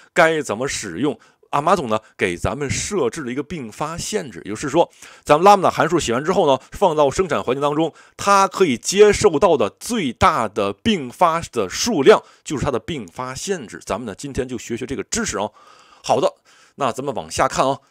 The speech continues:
今天的知识点呢，就一个 Lambda 突增并发限制与设置，咱们是可以设置的。该怎么设置？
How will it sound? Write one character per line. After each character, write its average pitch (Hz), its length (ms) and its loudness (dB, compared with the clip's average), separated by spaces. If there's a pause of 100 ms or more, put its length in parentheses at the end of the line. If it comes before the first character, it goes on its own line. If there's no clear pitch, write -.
(160)
今 202 140 -8
天 196 60 0
的 165 40 -2
知 202 160 -4
识 160 80 -6
点 95 140 -4
呢， 107 180 -8
就 151 320 -2
一 101 180 -6
个 165 200 0 (160)
Lambda 165 520 -2
突 190 380 -6
增 180 300 -6
并 156 280 -8
发 156 220 -6
限 156 380 -2
制 98 160 -10
与 87 180 -14
设 196 340 2
置， 156 220 -2 (220)
咱 - 140 -2
们 - 100 -8
是 - 60 -8
可 135 60 -12
以 104 60 -8
设 127 180 -6
置 160 140 -6
的。 90 160 -10
该 147 160 0
怎 113 80 -8
么 95 80 -12
设 156 140 -2
置？ 151 120 -2